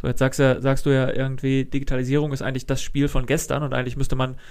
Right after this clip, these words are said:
gibt's schon ganz neue Herausforderungen, ähm, zu bewältigen. Ähm, könnte man fast so zu der, zu der These kommen, dass da der eine oder andere noch ein bisschen Aufholbedarf hat. Ist das auch das, was ihr feststellt? Also wenn die Kunden zu euch kommen,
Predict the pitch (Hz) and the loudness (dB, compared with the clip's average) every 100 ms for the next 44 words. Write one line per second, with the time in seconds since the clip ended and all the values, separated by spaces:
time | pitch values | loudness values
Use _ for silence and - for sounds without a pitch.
0 | - - - - 127 135 - 151 147 123 | -14 -4 6 6 6 0 0 2 2 4
1 | 127 - 131 127 127 123 - - - - | 2 4 2 2 -2 -8 -10 -12 -12 -6
2 | 135 127 127 - - 139 131 131 131 135 | -4 -4 -6 -8 -2 0 2 2 2 0
3 | 165 185 - - - - - 139 131 127 | 0 -2 -6 -10 -10 -10 -4 0 0 -2
4 | - - - 139 170 143 143 147 147 - | -4 0 2 2 0 -2 2 4 4 4
5 | 151 147 143 - 143 135 135 131 - 147 | 4 4 6 4 6 4 4 2 0 -2
6 | 139 131 147 147 143 156 139 143 139 - | -2 0 0 0 4 6 6 2 -4 -6
7 | 139 139 - - 135 135 135 131 - 135 | -2 -2 -4 -4 0 4 4 4 2 -2
8 | 135 131 123 135 139 131 131 135 143 127 | 0 0 0 0 0 0 -2 -2 -2 0
9 | 143 143 127 123 120 120 - - 165 180 | 0 2 2 2 2 2 0 -2 -2 2
10 | - 156 147 139 - 151 139 135 185 - | 2 2 -2 -4 -4 -2 0 6 6 6
11 | 214 254 - - 180 170 160 160 165 165 | 0 -2 -6 -8 -6 -6 -6 -6 -8 -2
12 | 165 196 185 185 190 - 202 220 | 6 6 4 0 0 2 0 0